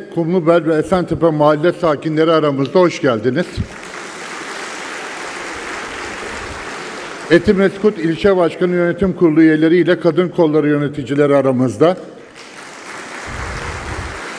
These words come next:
Kızılcahamam ilçe yöneticileri ve üyeleri aramızda. Altındağ ilçe yönetimi ile Kadın ve Gençlik Kolları yönetici ve üyeleri aramızda.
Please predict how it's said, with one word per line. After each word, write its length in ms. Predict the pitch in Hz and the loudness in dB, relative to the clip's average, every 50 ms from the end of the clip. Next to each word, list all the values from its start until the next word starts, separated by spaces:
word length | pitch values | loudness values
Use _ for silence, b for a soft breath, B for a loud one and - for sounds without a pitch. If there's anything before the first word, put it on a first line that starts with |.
| - - - - - - - - | -12 -12 -12 -12 -12 -8 0 4
Kızılcahamam 680 | 175 165 135 170 185 165 143 185 208 202 185 185 190 190 165 156 | 4 4 6 4 2 2 4 4 4 4 4 2 0 -2 0 -2
ilçe 280 | 170 170 160 - 202 | -2 -2 0 2 2
yöneticileri 720 | 196 185 180 170 175 175 165 127 160 165 160 170 165 175 165 | 2 2 2 -2 -2 -4 -6 -4 -2 0 0 2 2 2 2
ve 100 | 180 180 | 2 2
üyeleri 480 | 127 143 160 160 156 156 165 165 165 | 2 2 4 4 4 4 4 4 4
aramızda. 680 | 165 156 147 139 131 131 127 123 104 98 139 156 170 180 - - - - - - - - - - - - - - - - - - - - - - - - - - - - - - - - - - - - - - - 127 | 4 4 4 4 2 2 0 -2 -2 2 4 4 4 2 -2 -10 -16 -16 -18 -18 -18 -18 -16 -14 -14 -14 -14 -16 -18 -18 -18 -18 -18 -18 -18 -16 -16 -16 -16 -16 -16 -14 -14 -14 -14 -16 -16 -16 -16 -16 -14 -10 0 4
Altındağ 680 | 156 175 175 170 - 220 202 196 185 196 190 196 180 | 4 4 4 2 0 -2 -2 0 2 4 4 4 4
ilçe 280 | 170 170 156 - - 202 | 2 -2 -2 2 2 2
yönetimi 500 | 190 180 175 165 - 170 175 170 180 196 | 4 4 0 -4 -2 -2 -2 0 0 0
ile 580 | 190 - - - 143 143 156 165 170 185 - | 0 -2 -2 -4 0 4 6 6 6 4 2
Kadın 380 | - - 180 160 147 202 190 185 | 2 2 2 4 4 2 2 2
ve 80 | 185 170 | 0 2
Gençlik 440 | 151 175 170 151 - 196 185 - | 2 0 0 0 -2 -4 -2 0
Kolları 320 | - 175 160 151 170 165 175 | 2 2 2 4 4 4 4
yönetici 520 | 170 165 160 160 160 - 147 - 185 175 | 4 4 2 0 -2 -4 0 2 2 4
ve 60 | 175 170 | 4 4
üyeleri 400 | 147 151 151 151 147 151 156 151 | 4 4 4 4 4 4 4 4
aramızda. 640 | 143 135 135 123 120 123 117 104 110 151 165 170 | 4 4 4 2 2 -2 -4 0 2 2 2 2